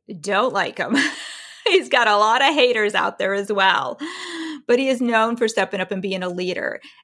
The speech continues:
And I'm sure he's probably a tough leader because I think because he expects so much out of himself, he expects it from others as well. So that was number five. Are you a team player? Do you pick the right people again on your team?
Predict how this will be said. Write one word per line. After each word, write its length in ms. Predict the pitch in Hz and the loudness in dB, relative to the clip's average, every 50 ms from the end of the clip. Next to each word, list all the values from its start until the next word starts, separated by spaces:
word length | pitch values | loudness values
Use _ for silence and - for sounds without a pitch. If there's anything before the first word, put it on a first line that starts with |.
| - | -2
And 140 | - 269 302 | 4 6 6
I'm 160 | 427 571 571 | 6 6 4
sure 240 | - - 427 415 440 | 2 2 2 4 4
he's 200 | 359 392 302 - | 4 2 0 2
probably 300 | - 311 302 294 285 262 | 2 2 2 4 4 2
a 40 | 247 | 2
tough 320 | 247 311 262 262 254 - | 4 4 2 2 2 0
leader 220 | 208 185 175 - - | 0 0 0 0 -2
because 320 | 202 185 180 - 220 208 | -4 -4 -2 -2 0 0
I 100 | 220 202 | 0 0
think 300 | 202 - 240 214 - - | 2 2 0 0 0 -4
because 260 | - 190 - 208 175 - | -8 -4 -2 -2 -4 -4
he 240 | - - 302 320 | 0 2 4 4
expects 440 | 277 - - - - 190 185 - - | 4 2 0 0 0 0 0 0 -2
so 100 | - 202 | -2 0
much 220 | 196 190 - - 202 | 0 0 0 2 2
out 140 | 175 175 | 2 2
of 80 | 175 170 | 0 -2
himself, 480 | 180 165 170 - - 269 226 180 175 - | -6 -8 -6 -2 2 4 4 4 2 2
he 140 | - 214 196 | -2 -4 -4
expects 440 | 175 - - - - 185 180 - - | -4 -6 -6 -2 -2 -2 -2 -2 -4
it 160 | 190 170 - | -4 -4 -4
from 180 | - 185 180 - - | -4 -10 -8 -4 0
others 380 | 180 175 165 165 160 165 - - | 0 0 2 0 -2 -2 -6 -6
as 180 | - 175 180 | -8 -8 -4
well. 420 | 175 175 - - - - - - _ _ _ _ _ _ _ _ _ _ _ _ _ _ _ _ _ _ _ _ _ _ | -2 0 0 0 0 -2 -4 -8 _ _ _ _ _ _ _ _ _ _ _ _ _ _ _ _ _ _ _ _ _ _
So 100 | - 226 | -4 2
that 140 | 214 220 - | 2 2 2
was 120 | 240 233 | 2 0
number 200 | 233 214 214 202 | -2 -2 -2 -4
five. 480 | 190 - 180 180 - - - - - _ - - - - - - - _ - | -2 0 0 2 2 2 0 -4 -8 _ -20 -20 -20 -20 -20 -20 -12 _ 2
Are 120 | 240 269 | 2 2
you 160 | 311 320 330 | 2 2 0
a 80 | 330 320 | -2 -2
team 300 | 320 - 302 277 269 254 | -4 -4 -4 -4 -4 -4
player? 460 | 247 294 240 214 185 - - - - _ - - - - - _ _ _ | -2 0 2 2 2 0 -2 -6 -10 _ -20 -20 -20 -20 -20 _ _ _
Do 100 | - 247 | -6 -4
you 520 | 240 233 247 285 302 302 311 311 311 311 - - _ _ _ | -4 0 0 2 2 2 2 0 -2 -4 -6 -10 _ _ _
pick 240 | - 277 294 285 - | 0 0 0 0 2
the 120 | 269 247 | 0 0
right 300 | 233 208 220 226 247 240 | 2 2 2 2 2 0
people 400 | 240 233 254 240 247 - 214 208 | -2 -4 -6 -4 -2 0 0 2
again 300 | 208 202 180 220 202 190 | 2 0 0 0 -2 0
on 260 | - - 214 214 214 214 | 0 0 2 2 2 2
your 120 | 208 202 | 2 2
team? 520 | 202 - - - 339 330 269 190 160 - | 0 -4 -6 -4 -2 0 0 0 -2 -4